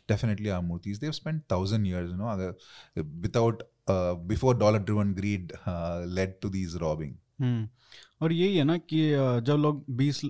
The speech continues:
Speaker 2: बीस करोड़, तीस करोड़ एक एक मूर्ति का अगर दे रहे हैं, तो वो भी सोचेंगे कि अगर, uh, कल को हमारे पास ये हम दिखाते हैं किसी को और ये फोटो आप, uh, वहाँ पे पहुँचेगा इंडिया में, तो ये हमारे पीछे आएंगे।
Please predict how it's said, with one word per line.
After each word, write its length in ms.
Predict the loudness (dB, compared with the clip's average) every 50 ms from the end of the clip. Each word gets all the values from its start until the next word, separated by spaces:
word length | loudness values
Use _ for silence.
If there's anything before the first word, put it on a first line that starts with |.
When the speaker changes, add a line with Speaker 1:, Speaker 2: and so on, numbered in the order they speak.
| -6 -2
Speaker 2:
बीस 220 | 0 0 0 0
करोड़, 340 | -2 -2 0 2 2 2 2
तीस 260 | 2 0 0 0 0
करोड़ 300 | -2 -2 0 2 2 2
एक 160 | 2 2 2 0
एक 160 | 0 2 4
मूर्ति 360 | 4 4 4 2 2 0 0
का 80 | 2 2
अगर 160 | 0 0 0
दे 220 | 2 2 4 4
रहे 180 | 6 6 4 4
हैं, 200 | 2 0 -2 -6 _ _ -20 -20 -20 -20 _ _ 0
तो 80 | 2 4
वो 160 | 6 6 6
भी 120 | 6 4
सोचेंगे 720 | 4 6 6 6 6 8 8 8 8 6 6 4 0 -4 -6 -2
कि 140 | 0 2 4
अगर, 260 | 4 4 4 2 2
uh, 440 | 0 -4 -8 -8 -4 -2 -2 0 2
कल 140 | 2 2 2
को 120 | 4 4
हमारे 320 | 4 6 6 4 4 4 2
पास 340 | 2 2 2 2 0 0
ये 140 | 0 2 2
हम 200 | 4 4 2 2
दिखाते 380 | 2 0 0 0 0 0 2 2
हैं 200 | 2 4 2 2
किसी 280 | 0 -2 -2 -2 -2
को 260 | -2 0 0 0 2 2
और 120 | 0 0
ये 160 | 0 -2 -2
फोटो 420 | -4 -6 -6 0 0 0 2 4 2
आप, 260 | 4 4 2 2 -2
uh, 800 | -6 _ _ _ _ -10 -4 -2 0 0 0 0 0 0 2
वहाँ 160 | 2 2 2 2
पे 120 | 0 0
पहुँचेगा 540 | 0 0 2 2 2 4 4 4 4 4 2
इंडिया 320 | 2 2 0 0 0 0
में, 160 | 0 -2 -4
तो 220 | -4 -2 0 0 0
ये 220 | 2 2 2 2
हमारे 300 | 2 2 2 2 0 0
पीछे 300 | 0 -2 -4 -4 -2 -2
आएंगे। 460 | -2 0 2 2 2 2 2 0 -4